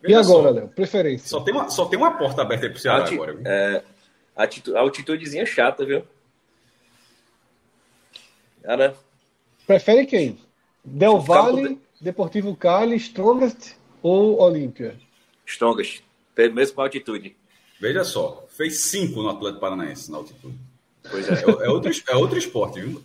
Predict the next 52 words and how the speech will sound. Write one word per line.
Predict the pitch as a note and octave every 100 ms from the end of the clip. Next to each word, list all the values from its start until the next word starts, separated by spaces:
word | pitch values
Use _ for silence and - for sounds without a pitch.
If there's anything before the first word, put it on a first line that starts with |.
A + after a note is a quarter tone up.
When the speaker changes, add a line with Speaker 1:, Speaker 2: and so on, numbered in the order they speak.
| _
Speaker 3:
Aí | G2+ G2
que | G#2+ C#3
é |
outro, | A2+ C#3
é |
Speaker 1:
É | -
outro | A#2
Speaker 3:
totalmente. | B2 E3+ B2 A#2+ -
Três | D3+ A3+
seiscentos, | - D#4 G#2
Speaker 1:
é | D#3
outro | A#3 -
Speaker 3:
pô. | - - _ _ _ _ _ -
O |
Strongest | A#2+ C3+ D3+ C#3 B2
Speaker 2:
É. |
Speaker 3:
joga | D3 A3
Speaker 1:
Sim, | F3
Speaker 3:
no | F3+ E3 C#3
Speaker 1:
o | -
Atlético | - C3 F#3
Paranaense | - F#3+ F#3
passou | C4+ C4 A3
de |
fase, | G3+ D3+ C#3
inclusive. | B2+ G#2+ F2+ F2 - _ _ _
Mas | A2+ D#3
Speaker 2:
Passou. | B2+ A#2+
Speaker 1:
levou, | A2+
levou | C3+ B2+
cinco | B2+ - F#3
a | C#3+
zero | G#2 D#2 - _
lá, | E2+ F2+ -
lá. | F2 D#2+
Speaker 3:
O | B2+ C3+
Speaker 2:
Não, | D#4+
Speaker 3:
Strongest | B2
Speaker 2:
sempre | C3 D3+
passa, | - -
Speaker 3:
joga, | - E3
Speaker 2:
Atlético | A#3+ A#3
Paranaense. | B3 A#3 E3 F3 G3
Speaker 3:
joga | - B2 C3+
em |
Speaker 2:
Atlético | D3 G#3 C#4+
Speaker 3:
La | A#3
Speaker 2:
Paranaense | C#3 D3+
se |
Speaker 3:
Paz. | C4 G3+
Speaker 2:
diverte, | C#3 B2 -
pô. | _